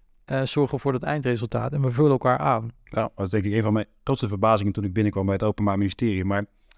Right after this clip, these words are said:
Speaker 2: als je het, ehm, eh, je hebt zaken die gaan gewoon ingrijpen. Dat, dat, dat gebeurt. En, ehm, ik ben wel heel blij dat je in ieder geval sowieso natuurlijk gewoon bij je collega's op je, op de gang of iets dergelijks, dat je even zit zo: "Wow." Je net een, eh, slachtoffergesprek gehad bijvoorbeeld, dan, ehm,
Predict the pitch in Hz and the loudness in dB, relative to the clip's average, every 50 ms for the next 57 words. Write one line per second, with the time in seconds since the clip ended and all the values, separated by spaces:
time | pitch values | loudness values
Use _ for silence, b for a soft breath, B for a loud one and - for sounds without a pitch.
0 | _ - 104 104 101 107 101 - 110 104 104 101 101 - 110 107 107 107 110 123 | _ -2 0 0 0 0 0 0 0 0 0 0 -2 -2 -2 -2 0 2 0 0
1 | - - 127 120 120 - - 113 101 - 120 110 107 98 - 107 107 104 107 107 | 0 0 -2 -2 -2 -2 -2 -2 -2 0 0 -2 -2 0 0 0 2 2 2 2
2 | 113 110 - - 95 87 85 - 82 85 92 92 92 98 101 98 - 101 95 - | 0 0 0 -2 -4 -4 -4 -6 -8 -8 -8 -6 -2 -2 -2 0 0 -2 -4 -2
3 | 90 90 113 107 90 80 - - _ _ _ _ _ _ _ _ _ _ - - | 0 2 4 4 4 2 -2 -12 _ _ _ _ _ _ _ _ _ _ -6 0
4 | 117 104 104 104 101 101 98 104 - - - 107 104 101 98 95 95 95 95 95 | 2 4 4 4 4 4 2 0 -2 -4 -6 -4 -2 -2 -2 -2 -2 -2 -2 -2
5 | 101 98 95 104 104 107 113 113 120 117 107 107 107 113 110 113 110 - 117 113 | -4 -2 -2 0 2 4 4 4 4 2 2 2 2 2 2 0 0 0 0 2
6 | 120 123 110 104 107 101 107 110 113 107 95 120 123 131 127 123 - 123 113 107 | 2 2 0 0 0 0 2 2 2 2 4 4 4 4 4 0 0 -2 -4 -2
7 | - - 113 110 107 107 107 107 104 - 110 107 107 107 98 101 98 95 104 113 | -2 0 0 2 2 2 2 0 0 0 2 2 2 2 2 2 0 0 0 -2
8 | - - 117 113 - 123 113 - 107 - 104 104 101 101 98 98 104 92 87 110 | -2 -4 -4 -4 -4 -6 -6 -6 -4 0 0 0 2 0 0 -2 -2 0 2 2
9 | 101 101 101 98 87 101 98 104 90 113 95 98 107 110 98 110 92 - - 95 | 2 2 2 -2 -2 -4 -4 -2 -2 -2 -2 0 -2 -2 -2 -4 -8 -8 -8 -2
10 | 107 120 120 113 98 87 87 - - - - - _ _ _ - _ - 107 107 | 2 4 4 4 4 2 -2 -10 -14 -18 -18 -20 _ _ _ -20 _ -4 0 2
11 | 107 110 98 - 107 104 104 101 98 - - 131 - - 143 120 120 110 - - | 2 2 2 0 0 2 2 0 0 0 0 -2 0 0 0 0 -2 -4 0 0
12 | 131 127 - - 120 120 127 123 117 107 113 113 107 110 110 107 - - 104 101 | 0 0 0 0 0 0 0 0 0 -2 0 0 2 2 2 0 0 0 0 2
13 | 104 101 104 104 101 101 101 101 101 101 101 | 2 2 2 2 0 0 0 0 0 0 -2